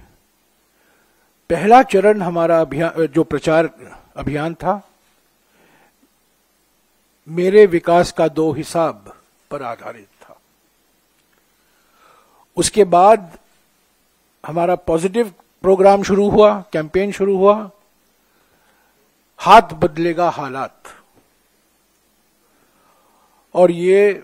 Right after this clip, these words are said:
प्रिंट मीडिया में, डिजिटल मीडिया में,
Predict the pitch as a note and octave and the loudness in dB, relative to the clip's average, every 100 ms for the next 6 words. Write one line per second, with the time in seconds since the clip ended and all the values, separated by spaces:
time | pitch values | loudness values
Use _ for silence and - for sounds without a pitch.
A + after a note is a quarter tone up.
0 | _ E3+ F#3+ F#3+ F#3 F3+ F#3 F#3 F#3 F#3 | _ -8 -8 -8 -6 -4 0 0 -2 -4
1 | F3+ F3 - _ _ _ - E3 F3+ F3 | -6 -10 -20 _ _ _ -10 -10 -8 -8
2 | G3 F#3 F3+ F3+ F3 F3 F3 E3+ E3 | -6 -6 -4 -4 -4 -4 -6 -8 -10